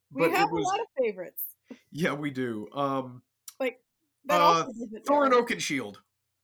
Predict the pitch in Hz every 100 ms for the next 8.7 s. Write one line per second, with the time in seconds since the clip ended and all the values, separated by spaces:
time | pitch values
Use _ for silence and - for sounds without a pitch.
0 | - 571 571 571 622 679 - 339 285 254
1 | 226 185 202 _ _ _ - 254 220 127
2 | - 190 233 - 214 220 226 220 202 196
3 | 190 196 190 175 170 175 170 151 139 _
4 | _ - 349 320 415 - 415 277 233 508
5 | - - - 330 - 466 - 453 427 359
6 | 381 381 - 466 285 302 311 285 427 415
7 | - 285 - 285 302 294 277 269 233 302
8 | 277 214 190 196 185 156